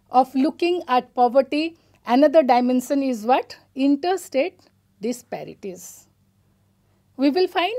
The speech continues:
that in our country, some states are more poor in comparison to the other states. That means what?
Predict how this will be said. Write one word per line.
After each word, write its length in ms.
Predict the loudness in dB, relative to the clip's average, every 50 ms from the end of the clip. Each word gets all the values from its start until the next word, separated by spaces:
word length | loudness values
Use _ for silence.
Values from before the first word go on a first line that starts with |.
| -2
that 240 | 0 0 0 -2 -4
in 140 | -4 -2 -2
our 160 | -2 -2 -2
country, 580 | -2 -2 0 0 -2 -2 -4 -4 -4 -4 -6 -10 _ _ _ _ _ _ _ _ _ _ _ _ _ _ _ _ -4
some 260 | 0 2 2 2 0
states 400 | -2 -2 -2 -2 -2 0 0 0
are 100 | 0 2
more 300 | 2 2 2 2 0 0
poor 320 | -2 -4 0 2 2 2
in 240 | 2 0 -4 -4 -4
comparison 520 | -6 -6 -6 -6 -6 -6 -6 -6 -6 -6 -6
to 100 | -6 -4
the 240 | -2 -2 -2 -2 -6 _ _ _ _ _ -10
other 320 | -8 -8 -2 0 0 0 -2 -4 -10 _ _ _ _
states. 400 | -20 -10 -6 -6 -6 -6 -4 -2
That 180 | -2 -2 0
means 220 | -2 -4 -4 -2 0
what? 200 | 0 0 0